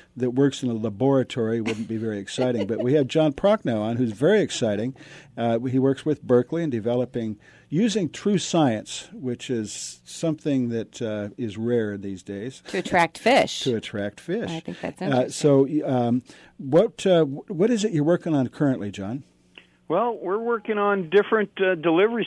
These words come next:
Speaker 3: systems and stuff, John, that, uh, we can add our attractants and all the science and things we've learned from the past twenty-five, thirty years of research here. We're actually doing now research on new delivery systems or new materials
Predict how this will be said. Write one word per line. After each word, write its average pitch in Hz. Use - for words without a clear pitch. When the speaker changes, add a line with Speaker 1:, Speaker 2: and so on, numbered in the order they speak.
Speaker 3:
systems 123
and 104
stuff, 113
John, 139
that, 127
uh, 120
we 135
can 123
add 147
our 131
attractants 147
and 123
all 131
the 120
science 143
and 117
things 147
we've 123
learned 143
from 123
the 117
past 127
twenty-five, 131
thirty 135
years 135
of 104
research 127
here. 113
We're 147
actually 131
doing 117
now 139
research 131
on 120
new 147
delivery 131
systems 101
or 107
new 147
materials 139